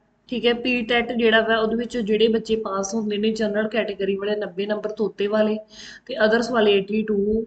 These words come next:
ਵਾਲੇ ਜਿਹੜੇ ਪਾਸ ਹੁੰਦੇ ਨੇ, ਉਹ ਅੱਗੇ ਜਿਹੜੇ ਆ ਪੰਜਾਬੀ ਮਾਸਟਰ ਕੇਡਰ ਜਾਂ ਮਿਸਟਰਸ ਦਾ ਪੇਪਰ ਦਿੰਦੇ ਨੇ, ਠੀਕ ਹੈ। ਇਹ ਉਹੀ ਬੱਚੇ ਪੇਪਰ ਦਿੰਦੇ ਨੇ ਜਿਨ੍ਹਾਂ ਨੇ teaching of ਪੰਜਾਬੀ ਜਿਹੜਾ ਵਾ, ਬੀਐਡ ਦੇ ਵਿੱਚ ਸਬਜੈਕਟ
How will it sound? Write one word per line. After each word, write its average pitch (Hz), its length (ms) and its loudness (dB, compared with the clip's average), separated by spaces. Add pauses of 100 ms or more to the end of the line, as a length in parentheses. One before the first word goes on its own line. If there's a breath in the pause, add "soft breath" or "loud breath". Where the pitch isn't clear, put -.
ਵਾਲੇ 202 200 4
ਜਿਹੜੇ 202 180 2
ਪਾਸ 208 340 -2
ਹੁੰਦੇ 208 260 0
ਨੇ, 208 120 -4
ਉਹ 214 460 4
ਅੱਗੇ 196 240 2
ਜਿਹੜੇ 196 280 2
ਆ 208 40 2
ਪੰਜਾਬੀ 208 400 -2
ਮਾਸਟਰ 202 340 -2
ਕੇਡਰ 190 340 -4
ਜਾਂ 220 100 0
ਮਿਸਟਰਸ 185 440 -4
ਦਾ 214 100 0
ਪੇਪਰ 214 320 -2
ਦਿੰਦੇ 170 400 -2
ਨੇ, - 120 -16 (520 loud breath)
ਠੀਕ 226 240 -2
ਹੈ। 233 220 -4 (300 loud breath)
ਇਹ 269 240 4 (100)
ਉਹੀ 240 200 4
ਬੱਚੇ 247 280 -2
ਪੇਪਰ 233 320 0
ਦਿੰਦੇ 220 340 2
ਨੇ 240 140 2
ਜਿਨ੍ਹਾਂ 220 320 2
ਨੇ 226 80 2
teaching 233 560 0
of 208 800 2 (500 loud breath)
ਪੰਜਾਬੀ 226 540 2
ਜਿਹੜਾ 214 220 6
ਵਾ, 220 140 4
ਬੀਐਡ 220 460 4
ਦੇ 247 120 0
ਵਿੱਚ 247 220 -4
ਸਬਜੈਕਟ 208 800 -4